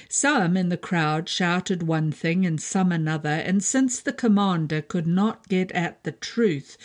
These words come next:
because of the uproar, he ordered that Paul be taken into the barracks. When Paul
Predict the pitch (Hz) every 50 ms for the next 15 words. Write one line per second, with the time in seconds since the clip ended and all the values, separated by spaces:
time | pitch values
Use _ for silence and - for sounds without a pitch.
0 | - - - _ - 196 175 - - 196 185 - 180 151 - 165 156 151 - -
1 | 190 226 233 _ - - 175 160 160 160 156 156 170 - - - - - - -
2 | 220 226 214 226 226 240 277 285 311 294 247 - 226 214 220 - - - 190 180
3 | 175 175 170 - 170 160 - - - 156 151 147 - 170 156 151 151 147 147 131
4 | - - - 151 147 - 170 165 156 147 139 139 - - - - - - _ -
5 | - - - - - - - 214 226 269 311 392 - - - 262 214 185 175 170
6 | 165